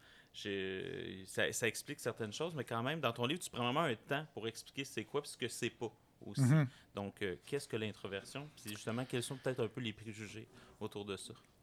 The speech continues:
Speaker 2: Ben, c'est ça, on confond souvent l'introversion et la gêne, tu sais. Moi, j'ai pas, euh, je suis pas nécessairement quelqu'un, même si on m'a toujours dit dans ma vie que j'étais timide et gêné, je, je le suis pas vraiment parce que, tu sais, je, comme en ce moment, il y a, on est dans une librairie, il y a du monde devant nous autres, puis ça me stresse pas pantoute, là. Je,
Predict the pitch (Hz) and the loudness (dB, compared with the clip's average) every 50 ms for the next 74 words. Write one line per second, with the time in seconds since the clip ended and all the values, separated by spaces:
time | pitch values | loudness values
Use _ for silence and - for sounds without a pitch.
0 | - - - 233 147 151 127 - 139 - - 175 151 135 117 - 143 139 - - | -12 -2 10 12 12 12 12 12 10 12 12 12 12 12 12 12 12 12 12 12
1 | 170 160 - - 147 170 175 180 170 156 147 151 143 135 139 - - - 156 131 | 12 12 12 12 12 12 12 12 12 12 12 12 12 12 10 10 12 12 12 12
2 | 139 127 - - - 170 175 190 151 135 135 127 123 110 - 135 131 135 160 214 | 12 12 12 12 12 12 12 12 12 12 12 12 12 12 12 12 12 12 12 12
3 | 208 180 165 - - 180 180 185 170 143 143 147 131 135 123 - - 139 143 151 | 10 8 8 8 8 10 10 10 12 12 12 12 12 10 8 10 12 12 12 12
4 | 147 139 123 120 113 113 113 110 113 135 143 143 139 127 - - - - - - | 12 12 12 12 12 12 10 8 6 4 2 0 2 4 6 8 8 8 6 4
5 | - - - 165 165 170 147 - - 139 135 139 151 156 - 151 127 110 - 151 | 8 12 12 12 12 12 12 12 12 12 12 12 12 12 12 12 12 12 10 8
6 | 175 175 165 165 190 196 - - - 190 185 175 156 147 143 139 - 170 151 165 | 12 12 12 12 12 12 12 12 12 12 12 12 12 12 12 12 12 12 12 12
7 | 143 131 120 135 170 175 151 139 131 123 113 123 160 - - 131 - - - 131 | 12 10 8 8 10 12 12 12 12 10 10 8 8 12 12 10 10 10 8 8
8 | 123 123 127 120 - - - 135 139 143 165 147 131 123 107 131 123 117 113 120 | 10 10 10 8 8 8 8 10 12 12 12 12 12 12 12 12 12 12 12 12
9 | 151 185 170 - - 123 - - 151 139 127 113 - - - 165 147 - 202 190 | 12 10 10 8 6 6 10 12 12 12 12 12 8 6 8 12 12 12 12 12
10 | 156 127 123 120 139 139 131 120 110 - - 127 113 - 160 160 - - 147 135 | 12 12 12 12 12 12 12 10 8 10 10 10 10 10 10 8 8 8 8 8
11 | 131 135 127 123 120 - - 135 127 131 143 151 151 151 139 127 117 117 117 123 | 10 10 10 10 10 12 12 12 12 12 12 12 12 12 12 12 12 12 12 12
12 | 123 131 131 127 123 120 110 127 131 123 123 123 117 117 120 123 131 123 120 117 | 12 12 12 12 12 12 12 12 10 10 10 10 10 10 10 12 12 12 12 12
13 | 113 143 160 160 143 117 107 135 143 143 147 127 147 143 139 135 117 123 143 151 | 12 12 12 12 12 12 12 12 12 12 12 12 12 12 12 12 12 12 12 12
14 | 156 143 - - - 139 131 123 117 117 107 - - - 117 - - 143 - 127 | 12 12 10 8 12 12 12 12 12 10 10 8 8 8 8 10 12 12 12 12
15 | 120 110 - - 147 - 147 143 127 - 131 | 12 12 10 6 6 8 8 8 10 10 10